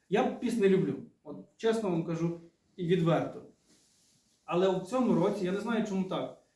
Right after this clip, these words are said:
Я вже таки думаю: "Боже, ну що так, може, тому що пізно, так? Ну, коли вже той піст?" І тут мова йде не про те, щоб там щось їсти чи не їсти,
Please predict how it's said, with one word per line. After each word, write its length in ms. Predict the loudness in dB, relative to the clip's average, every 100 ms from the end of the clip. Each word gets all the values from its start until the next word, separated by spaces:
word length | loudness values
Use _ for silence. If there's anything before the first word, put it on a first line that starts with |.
| _ _
Я 80 | -8
вже 100 | -6
таки 140 | -2 0
думаю: 200 | 2 6
"Боже, 300 | 6 6 4
ну 100 | 2
що 120 | 0
так, 200 | -2 -2
може, 160 | -2
тому 160 | -2 0
що 160 | 0 0
пізно, 320 | 2 2 0
так? 320 | -4 -6 -8 -18 _ -2
Ну, 380 | 2 4 4 2
коли 140 | 2
вже 160 | 2 2
той 100 | 0
піст?" 480 | 0 0 0 -4 -10 _ -10
І 80 | -10
тут 380 | -8 -8 -4
мова 280 | 0 2 2
йде 240 | 2 2 2
не 180 | 0
про 280 | 0 0 -2
те, 220 | -2 -2 -2
щоб 320 | -4 -6 -6
там 140 | -8
щось 200 | -8 -10
їсти 300 | -8 -6 -6
чи 120 | -4
не 100 | -4
їсти, 400 | -2 -2 -4 -12